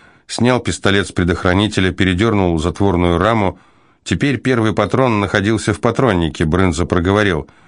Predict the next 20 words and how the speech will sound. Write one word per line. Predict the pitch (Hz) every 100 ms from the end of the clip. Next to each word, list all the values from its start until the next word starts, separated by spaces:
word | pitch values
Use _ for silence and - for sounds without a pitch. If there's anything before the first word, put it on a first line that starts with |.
| _ _ -
«Вот | 78 120 139
так, | 131 120 -
и | 98
запомни, | 110 - 151 127 107
Дима, | 90 135 107 78 - _ _
стреляешь | - - 107 110 135 135 101 -
по | 101
моему | 101 101 107 123
сигналу». | - 120 123 127 90 71 - _ _ _ _ _ _
«Какому | - - - 104
сигналу?» | 90 - 87 92 78 - - _ _ _ _ _ _
«Мы | 185 196
будем | 185 160
сидеть | - 139 156 147
возле | 143 117 131
камина, | 139 139 151 101
пить | 82 120 113
водку, | 127 113 - - - -
без | - 87 95
закуски. | 98 127 123 95 - -